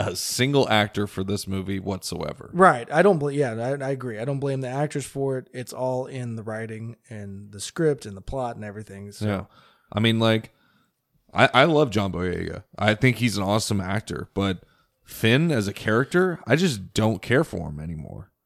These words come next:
Speaker 1: Like,
Speaker 2: Right, and it's
Speaker 1: especially after this movie, I just don't care about him.
Speaker 2: Right, because in eight,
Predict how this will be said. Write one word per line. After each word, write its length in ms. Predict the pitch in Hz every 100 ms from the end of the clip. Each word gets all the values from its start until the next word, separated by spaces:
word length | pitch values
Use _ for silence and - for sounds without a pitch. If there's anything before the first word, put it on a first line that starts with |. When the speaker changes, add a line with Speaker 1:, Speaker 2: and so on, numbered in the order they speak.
| -
Speaker 1:
Like, 260 | 104 104
Speaker 2:
Right, 320 | 180 175 135 139
and 140 | 160
it's 140 | 165 156
Speaker 1:
especially 600 | 147 151 165 156 151 120
after 280 | 113 104
this 180 | 113 95
movie, 300 | 98 143 104
I 100 | 90
just 200 | 113 110
don't 180 | 104 95
care 180 | - 131
about 260 | 117 85 -
him. 40 |
Speaker 2:
Right, 160 | 226 170
because 260 | 156 151
in 120 | 147 -
eight, 380 | 175 160 147